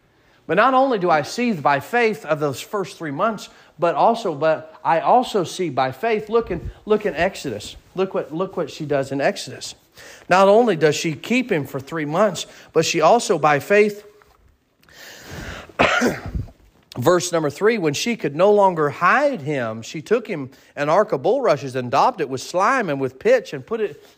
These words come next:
the child therein, and, and she laid it in the flags of the river's banks. You know what she did? She took that little bitty baby,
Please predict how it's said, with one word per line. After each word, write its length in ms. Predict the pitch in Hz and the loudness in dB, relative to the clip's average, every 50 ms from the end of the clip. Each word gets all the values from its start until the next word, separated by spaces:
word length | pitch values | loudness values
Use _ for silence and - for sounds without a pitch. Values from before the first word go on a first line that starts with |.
| - | -14
the 80 | 151 147 | -14 -12
child 400 | - - 196 220 254 247 214 165 | -10 -8 -6 -6 -6 -6 -6 -6
therein, 440 | 160 160 160 175 208 254 247 220 175 | -6 -6 -4 -4 -4 -4 -4 -4 -6
and, 100 | 147 143 - _ _ - | -8 -10 -14 _ _ -12
and 140 | 151 160 151 | -12 -12 -10
she 160 | - 180 160 | -10 -10 -8
laid 280 | 143 160 190 226 240 196 | -6 -4 -4 -4 -4 -6
it 100 | 185 151 | -8 -8
in 120 | 185 190 | -8 -10
the 100 | 175 147 | -10 -10
flags 460 | - - 196 214 240 247 233 180 139 | -10 -8 -8 -8 -6 -6 -8 -10 -10
of 80 | 147 139 | -10 -10
the 80 | 135 | -10
river's 380 | 127 151 196 208 175 143 120 110 | -8 -6 -8 -6 -6 -10 -12 -12
banks. 760 | - 147 202 262 262 202 - _ _ - - - - - - _ _ _ _ _ _ _ _ _ _ _ _ _ - | -12 -14 -12 -12 -14 -16 -18 _ _ -20 -20 -20 -20 -20 -20 _ _ _ _ _ _ _ _ _ _ _ _ _ -8
You 80 | 226 | -4
know 40 | 294 | -4
what 80 | 330 - | -4 -4
she 140 | - 269 226 | -4 -6 -4
did? 380 | 214 214 220 247 320 320 - - - _ _ _ _ _ _ _ _ _ - - - - - _ _ - - - - - - - - - - - - - - - - - - - _ _ | -2 -2 0 0 0 -2 -4 -12 -20 _ _ _ _ _ _ _ _ _ -16 -14 -14 -14 -16 _ _ -20 -20 -20 -18 -14 -14 -14 -16 -16 -18 -16 -16 -16 -16 -18 -20 -20 -20 -20 _ _
She 180 | - - - 254 | -6 0 0 2
took 220 | - 302 330 339 | 4 4 4 4
that 140 | 294 233 190 | 4 4 4
little 200 | 196 220 226 220 | 4 4 4 4
bitty 180 | 190 220 202 180 | 2 2 2 2
baby, 480 | 143 165 190 220 214 147 117 - - | 4 4 4 4 2 0 -4 -8 -10